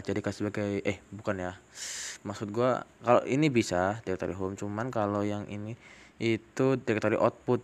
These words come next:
Jadi nanti aplikasi yang bakal kita ekstrak itu, eh, nyimpennya di directory mana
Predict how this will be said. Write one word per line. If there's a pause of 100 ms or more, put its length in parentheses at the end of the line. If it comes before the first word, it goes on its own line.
Jadi
nanti
aplikasi
yang
bakal
kita
ekstrak
itu, (640)
eh, (160)
nyimpennya
di
directory
mana